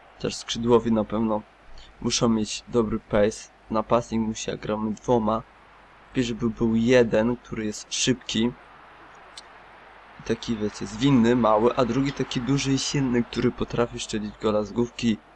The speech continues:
zasłonić się, a nie musi sprintować. Taki jest mój, taki, wiecie, własna opinia, albo pomocników. Jeden szybszy, drugi defensywniejszy. A to zależy, bo jak cztery jeden dwa jeden dwa będę pewnie grał,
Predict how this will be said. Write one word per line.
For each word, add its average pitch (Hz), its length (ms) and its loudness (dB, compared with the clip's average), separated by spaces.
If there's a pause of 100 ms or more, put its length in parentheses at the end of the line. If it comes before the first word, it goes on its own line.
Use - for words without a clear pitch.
(500)
zasłonić 117 720 2
się, 107 380 0 (680)
a 135 60 0
nie 135 120 2
musi 131 280 0
sprintować. - 800 -2
Taki 131 360 -4
jest 117 420 -2
mój, 113 260 -2
taki, 107 300 -10
wiecie, 101 320 -10 (640)
własna 113 280 -2
opinia, 101 360 -2
albo 107 200 0
pomocników. 131 640 -2
Jeden 135 220 4
szybszy, 135 540 -2 (1120)
drugi 113 460 0 (200)
defensywniejszy. 117 1000 0 (2250)
A 110 60 -8
to 127 140 -4
zależy, 113 440 2
bo 104 80 0
jak 107 160 2
cztery 113 260 -2
jeden 113 220 2
dwa 113 100 2
jeden 110 220 2
dwa 110 200 4
będę 104 280 -2
pewnie 110 360 -2
grał, 117 380 2